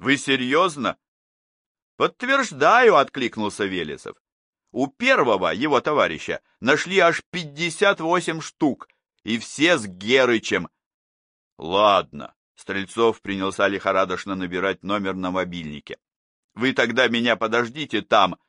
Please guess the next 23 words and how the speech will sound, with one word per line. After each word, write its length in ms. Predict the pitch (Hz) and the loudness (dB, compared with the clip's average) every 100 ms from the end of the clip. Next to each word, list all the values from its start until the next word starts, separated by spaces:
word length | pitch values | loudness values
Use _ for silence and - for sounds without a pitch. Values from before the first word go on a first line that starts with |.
| _ | _
на 140 | 98 104 | -2 0
первом 440 | 131 110 104 107 | 2 2 2 0
этаже, 340 | 101 104 92 | 0 -2 0
я 160 | 90 101 | 0 -2
сейчас». 500 | - 110 90 76 - _ _ _ _ - | -4 -6 -4 -4 -8 _ _ _ _ -2
«Алло? 400 | 104 147 202 - _ _ _ _ _ _ | 2 4 4 0 _ _ _ _ _ _
Пётр 220 | 127 156 156 | 2 2 2
Ефимович? 460 | 151 196 151 - _ _ _ _ | -2 -4 -6 -12 _ _ _ _
Стрельцов 580 | _ 156 185 160 190 131 | _ -4 -2 2 4 4
говорит. 400 | 117 101 87 - _ _ _ _ - | 4 2 0 -6 _ _ _ _ -4
Я 180 | 107 131 | -2 0
сейчас 400 | 139 - 156 143 | -2 2 2 0
в 60 | |
судебке, 640 | - 151 143 170 - - 104 | -6 -8 0 0 0 -2 0
готовим 460 | 117 117 127 127 | 2 2 2 0
вскрытие 500 | 120 - 147 127 120 | -4 -6 -4 -2 0
вчерашнего 600 | 113 127 123 120 123 120 | 0 0 0 0 -2 -2
трупа 420 | 120 147 139 113 107 | -2 -4 -4 -2 -2
из 100 | 104 | -2
метро». 480 | 113 - 95 82 - _ _ _ _ _ _ | -6 -2 -2 -2 -8 _ _ _ _ _ _
«Да, 380 | 101 110 139 175 | -6 2 4 4
так 380 | - 123 120 - | 4 2 2 0
вот. 320 | 110 95 - | -2 -2 -4